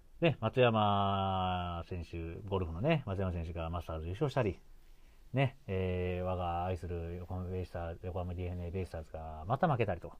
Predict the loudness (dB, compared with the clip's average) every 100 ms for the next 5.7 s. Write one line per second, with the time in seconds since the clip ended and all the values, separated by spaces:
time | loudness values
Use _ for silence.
0 | -16 -14 -14 -16 -8 -6 -4 -8 -8 -10
1 | -12 -16 -18 -20 -10 -6 -4 -4 -4 -8
2 | -8 -2 -2 -2 -18 -6 -2 0 -2 -6
3 | -4 -2 0 0 0 0 0 -2 -2 0
4 | 2 2 0 -6 -4 -4 -2 -2 -2 -4
5 | -2 -2 4 6 6 2 -4